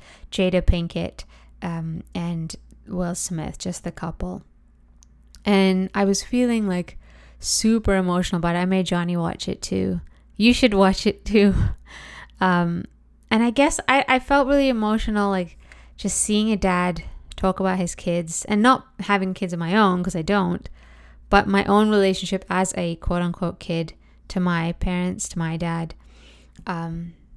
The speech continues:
and it kinda just brought up a lot of my own stuff. Uh, so it, it was just, like, a lot of feelings at once. I felt kind of, like, it, vi-,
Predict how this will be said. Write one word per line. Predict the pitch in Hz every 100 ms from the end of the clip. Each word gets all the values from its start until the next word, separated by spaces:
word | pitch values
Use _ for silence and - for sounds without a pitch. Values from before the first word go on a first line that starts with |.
| -
and | 214 220
it | 220 -
kinda | - 240 320
just | 311 220 185
brought | 196 196
up | 202 190 - - - - - -
a | 190
lot | 185 196
of | 208
my | 190 185 180
own | 180 180 175
stuff. | - - - 170 165 - - - - _ _ _ _ _ _ _ _
Uh, | 175 165 165 160 180 - - - -
so | 180 - 220 208 190 - - - - - - - - -
it, | 185 -
it | 156 214
was | 214
just, | 226
like, | 226
a | 202
lot | 185 196 202
of | 214
feelings | - 190 185 185 180 180
at | 175
once. | 180 170 165
I | 185
felt | - 185 -
kind | 190 185 185
of, | 180
like, | 180 170 170 - - - - - - - - - - - - - - - - - - - - - -
it, | - - 180 202 -
vi-, | 180 208